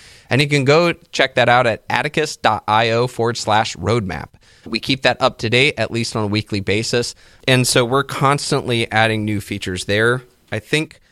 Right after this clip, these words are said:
focus mode will come after we do dark mode. The cool part, though, about the software is that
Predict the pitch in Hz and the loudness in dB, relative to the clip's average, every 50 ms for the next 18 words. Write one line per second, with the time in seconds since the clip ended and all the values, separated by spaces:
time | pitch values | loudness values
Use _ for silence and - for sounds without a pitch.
0 | _ _ _ _ _ - - 160 180 180 - 190 175 - 170 160 151 151 151 151 | _ _ _ _ _ -4 0 0 0 2 0 -2 -2 -2 -2 0 2 2 2 0
1 | 143 127 117 110 - - 143 127 123 120 - - 117 110 110 117 - - - 123 | 0 -2 -4 -6 -4 -4 -4 -2 -2 -4 -6 -4 -2 0 0 -2 -2 -4 -4 -4
2 | 120 120 113 113 104 95 - 107 104 90 - 107 110 117 - - 131 131 139 165 | -4 -2 -4 -4 -6 -4 -4 -4 -2 0 0 2 0 0 0 0 0 0 0 0
3 | 185 - _ _ _ _ _ _ _ _ _ _ - 127 131 135 135 131 131 131 | -2 -6 _ _ _ _ _ _ _ _ _ _ -6 -4 -2 0 0 2 0 0
4 | 127 - - _ _ _ - - - 233 370 349 - - - - 117 104 104 98 | -2 -2 -6 _ _ _ -14 -8 -6 -4 -4 -6 -6 -8 -2 0 2 2 2 0
5 | - - - 104 95 90 90 87 98 120 123 - _ _ _ _ _ - 113 107 | -2 -4 -2 0 0 0 0 -2 -2 -4 -6 -10 _ _ _ _ _ -2 0 0
6 | 113 113 117 113 - 113 110 - - 147 330 - - - 104 95 95 95 101 - | 2 0 0 0 -2 -4 -6 -2 -2 -2 -2 -2 -2 -4 -2 -2 0 -2 -2 -2
7 | - 131 113 113 - 139 123 123 - | -2 -2 -2 0 2 2 2 2 0